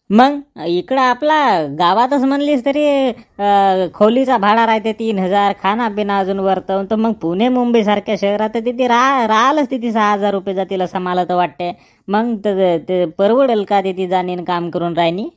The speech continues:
अन पाय, सरकार किती आता बैताडच वाटते. अ,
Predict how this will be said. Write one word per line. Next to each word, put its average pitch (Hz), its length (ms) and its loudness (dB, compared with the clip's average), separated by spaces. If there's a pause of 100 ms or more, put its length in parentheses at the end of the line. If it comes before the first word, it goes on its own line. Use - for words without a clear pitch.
(140)
अन 190 200 6
पाय, 170 320 2
सरकार 185 580 0 (180)
किती 220 260 -2
आता 208 220 -2
बैताडच 185 580 0
वाटते. 117 460 -8 (500)
अ, 147 100 -4